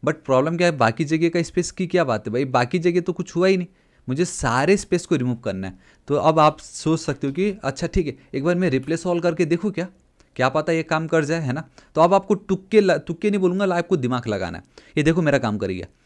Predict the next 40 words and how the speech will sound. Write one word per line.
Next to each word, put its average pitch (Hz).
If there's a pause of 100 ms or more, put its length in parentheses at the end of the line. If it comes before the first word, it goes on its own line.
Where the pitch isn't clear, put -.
(140)
मुझे 131
एक 147
वर्ड 139
मिल 165
गया। 160 (360)
अब 170
अगर 175
ये 175
जो 185
new 170
एस 151
टी 135
आर 117
है, - (280)
इसको 151
अगर 170
मैं 165
यहाँ 123
पे 139
प्रिंट 127
कर 107
दूँ 120 (500)
and 180
अब 170
अगर 160
मैं 147
ऐसे 143
कर 110
दूँ 139 (320)
तो 120
क्या 147
अब 160
मुझे 160
ट्वेंटी 165
सिक्स 185
आएगा? 180 (400)
And 117
boom 135
guys 160
see, 180